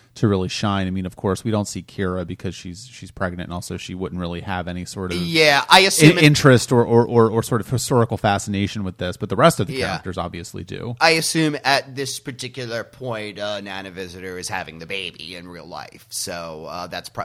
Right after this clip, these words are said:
Speaker 2: 'cause this trip to Bajor was obviously to, you know, get her off the s-, the set for the last couple weeks.
Speaker 1: Well, she was in the episode.
Speaker 2: Was she?
Speaker 1: Yeah.
Speaker 2: Oh.
Speaker 1: Yeah, she was on the, she was on the Defiant.
Speaker 2: Oh.
Speaker 1: Um, so no, she was there. She was not having
Speaker 2: Fuck
Speaker 1: the
Speaker 2: me
Speaker 1: baby.
Speaker 2: then.
Speaker 1: Yeah, exactly. You
Speaker 2: Um,
Speaker 1: need to pay better attention, Richard.
Speaker 2: uh,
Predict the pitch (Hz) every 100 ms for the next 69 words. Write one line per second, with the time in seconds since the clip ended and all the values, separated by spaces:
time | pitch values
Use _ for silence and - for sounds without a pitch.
0 | - 104 85 - 101 98 - - 101 -
1 | 95 90 90 87 92 82 90 90 85 92
2 | 90 - 80 82 - 87 82 98 92 _
3 | _ - 123 120 107 127 117 117 - 190
4 | 160 - - 135 131 127 131 101 107 92
5 | 90 80 - 85 80 71 - 240 - 254
6 | 120 170 95 107 113 - - 120 151 185
7 | - 269 - 226 240 202 127 - _ -
8 | 190 160 165 151 151 139 143 139 151 143
9 | 135 123 165 - - 147 151 120 - -
10 | - 143 143 131 139 180 156 - 156 139
11 | 92 98 - 120 120 110 151 196 160 147
12 | 98 87 82 - 123 107 107 123 151 151
13 | 151 147 127 131 113 127 123 117 131 147
14 | 104 92 95 110 104 - 95